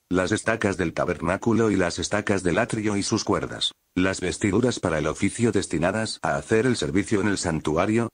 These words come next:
que son las vestiduras santas para Aarón, el sumo sacerdote, y las vestiduras de sus hijos para las funciones sacerdotales. Y salió toda la congregación de los hijos de Israel de la presencia de Moisés. Y vino toda persona a quien su corazón le impulsó,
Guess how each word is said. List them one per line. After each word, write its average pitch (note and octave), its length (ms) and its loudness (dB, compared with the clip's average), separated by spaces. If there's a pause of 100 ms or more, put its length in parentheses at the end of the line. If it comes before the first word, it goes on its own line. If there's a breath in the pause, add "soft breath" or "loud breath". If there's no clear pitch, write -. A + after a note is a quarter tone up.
que G#2+ 100 -2
son A#2+ 240 2
las G#2 220 2
vestiduras F2+ 580 -2
santas G#2 480 0
para E2+ 240 0
Aarón, F2+ 340 0 (100)
el F2 340 2 (100)
sumo A2+ 440 2 (100)
sacerdote, G2 800 0
y G2 100 2
las F2 180 0
vestiduras G#2 600 0
de D2+ 100 -2
sus - 220 -2
hijos - 260 -2
para E2+ 220 0
las C2+ 180 -2
funciones G#2 520 2
sacerdotales. G2 840 -2 (480)
Y G#2+ 80 2
salió F2 380 0
toda A#2+ 220 0
la G2+ 100 2
congregación F#2+ 680 0
de F#2+ 100 2
los D#2 160 0
hijos A2 300 0
de G2 120 2
Israel F2 540 0
de G2 80 -2
la F#2+ 120 -2
presencia G2 600 0
de D2+ 100 0
Moisés. D2 600 -2 (500)
Y F2 60 0
vino G2 280 2
toda F2+ 240 0
persona G#2 440 2
a F2 60 0
quien G2+ 200 0
su - 160 -2
corazón F#2 540 0
le E2+ 80 0
impulsó, D2+ 600 0